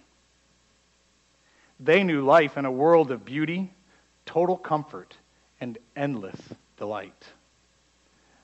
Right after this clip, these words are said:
Their pre-fall existence lacked any hint of discontent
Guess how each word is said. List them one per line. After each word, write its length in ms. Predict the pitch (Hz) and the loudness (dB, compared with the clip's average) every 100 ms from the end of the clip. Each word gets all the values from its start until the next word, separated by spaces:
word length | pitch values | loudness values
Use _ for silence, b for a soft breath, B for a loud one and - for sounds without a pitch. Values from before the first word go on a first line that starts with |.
| _ | _
Their 200 | 135 147 | -4 -4
pre-fall 460 | 151 160 165 160 151 | -2 -6 -4 0 0
existence 520 | 120 135 143 127 117 | -2 -8 -10 -12 -4
lacked 300 | 127 135 135 | 0 0 -2
any 180 | 131 117 | -8 -10
hint 400 | - 170 131 - | -10 -6 -6 -8
of 180 | 110 98 | -14 -8
discontent 800 | 143 143 113 95 104 90 85 | -8 -8 -16 -16 -18 -20 -20